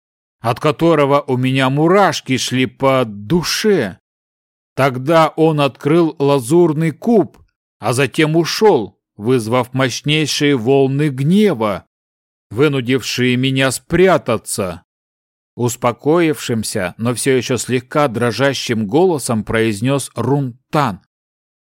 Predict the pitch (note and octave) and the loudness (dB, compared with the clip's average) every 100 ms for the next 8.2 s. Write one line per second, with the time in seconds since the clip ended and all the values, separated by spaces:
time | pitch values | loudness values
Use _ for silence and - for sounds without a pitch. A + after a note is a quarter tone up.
0 | _ _ - C3+ - A#2 A#2 E3 E3+ B2 | _ _ -2 -2 -2 -6 0 2 4 0
1 | - _ - C3 C3+ G2+ D#2+ _ _ _ | -6 _ -2 2 2 0 -6 _ _ _
2 | _ G2 G#2+ B2+ C3 B2+ B2 G2+ B2+ D3+ | _ -6 -2 2 0 0 -4 -2 0 4
3 | D3+ C3 A2+ F2+ _ _ _ A#2+ B2 C3+ | 4 2 0 -4 _ _ _ -4 -2 -2
4 | D3 E3 - C3 C3 - - C3+ C3 D#3+ | 0 0 0 0 0 -2 -2 -2 2 2
5 | C3+ - B2 - C3+ B2+ - A#2 A2+ - | 2 0 -4 0 -2 -2 -2 -4 -4 0
6 | D#3 F#3 C3+ G#2+ F#2+ _ _ _ _ _ | 2 2 0 -2 -4 _ _ _ _ _
7 | _ - G#2 B2+ B2 B2 F#3 - - A#2+ | _ -8 -2 0 0 2 0 -2 -6 -4
8 | G2+ - | -4 -6